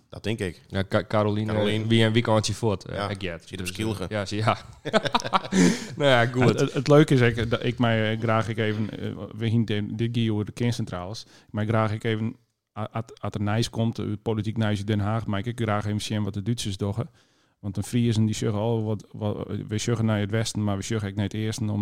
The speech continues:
Speaker 3: mij. En de Duitsers, die, die, die hebben juist een actief beleid om de kerncentrales juist echt dicht te gooien.
Speaker 2: Ja, ik denk dat het ook wat wassumer is voor de Brabant, hè?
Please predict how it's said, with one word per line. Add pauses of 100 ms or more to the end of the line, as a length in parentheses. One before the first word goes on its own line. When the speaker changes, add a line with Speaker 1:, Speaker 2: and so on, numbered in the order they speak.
Speaker 3:
mij. (680)
En
de
Duitsers,
die,
die,
die
hebben
juist (140)
een
actief
beleid
om
de
kerncentrales
juist
echt
dicht
te
gooien. (420)
Speaker 2:
Ja,
ik
denk
dat
het
ook
wat
wassumer
is
voor
de
Brabant,
hè?